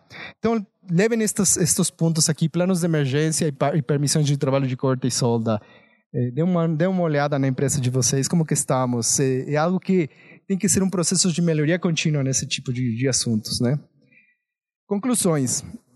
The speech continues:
O elemento humano, pessoal, tem tudo a ver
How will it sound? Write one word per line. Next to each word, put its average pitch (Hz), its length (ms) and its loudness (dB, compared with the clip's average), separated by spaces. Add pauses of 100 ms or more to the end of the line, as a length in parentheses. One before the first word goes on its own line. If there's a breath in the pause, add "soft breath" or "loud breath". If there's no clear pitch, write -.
(720)
O 135 120 -2
elemento 165 500 2
humano, 151 420 0
pessoal, - 840 -4 (400)
tem 151 180 0
tudo 214 460 0
a 170 80 2
ver 165 460 -2